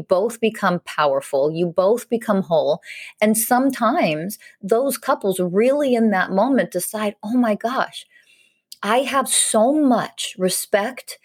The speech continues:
and compassion and honoring for you. I have a lot of love for you. And I realize it's time for us to go our separate ways," but they go with love.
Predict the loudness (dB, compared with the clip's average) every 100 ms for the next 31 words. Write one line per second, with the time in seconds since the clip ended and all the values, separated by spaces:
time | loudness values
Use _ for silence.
0 | -20 -4 -2 0 -2 -4 -4 0 0 2
1 | 0 2 0 -2 -2 0 0 -2 -4 -2
2 | 0 0 -2 0 2 4 2 2 2 2
3 | 2 2 2 0 2 2 0 -2 0 2
4 | 2 2 2 2 0 0 -8 -18 -4 -2
5 | -2 -8 0 2 2 2 0 2 -2 2
6 | 2 2 -2 -2 -2 0 -2 -2 -2 -2
7 | 0 -4 -4 -4 -4 0 2 4 2 2
8 | 0 0 -6 0 2 2 0 -8